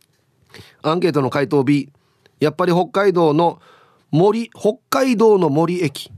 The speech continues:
で売られている駅弁のイカ飯が一番でしょ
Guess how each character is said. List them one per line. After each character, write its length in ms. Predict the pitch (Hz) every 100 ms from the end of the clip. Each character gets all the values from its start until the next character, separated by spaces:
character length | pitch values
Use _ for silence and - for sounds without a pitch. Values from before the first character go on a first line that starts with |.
| - -
で 160 | 156
売 140 | 170 160
ら 100 | 160
れ 80 | 160
て 200 | 165 135
い 40 |
る 140 | 104 175
駅 280 | 170 190
弁 260 | 175 165 160
の 260 | 147 - _ _ -
イ 140 | 185
カ 140 | 202 180
飯 260 | 185 180
が 100 | 180
一 220 | 180 165
番 180 | 156 160
で 80 | 131
し 100 | 101
ょ 140 | 80